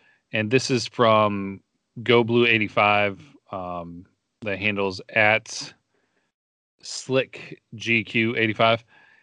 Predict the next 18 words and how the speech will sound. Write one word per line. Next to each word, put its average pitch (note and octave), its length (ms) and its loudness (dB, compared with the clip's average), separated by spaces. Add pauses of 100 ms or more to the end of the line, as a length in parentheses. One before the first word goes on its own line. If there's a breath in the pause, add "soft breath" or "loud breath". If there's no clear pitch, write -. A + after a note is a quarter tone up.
(400 soft breath)
Uh, A2 280 4
he C#3+ 160 -2
shared, C#3 440 2
uh, G2+ 300 -2
several A#2+ 500 0
Michigan G#2+ 500 -4
players. F2+ 600 -10 (1300)
And A2 180 -6
so G#2 380 0
everybody A2+ 920 0
is G2+ 260 -4
probably G#2 360 0
well G2+ 260 2
familiar G2+ 500 -2
with, G2 300 -4
uh, F#2+ 220 -4
Tariq A#2 380 -2
Black. G2+ 540 2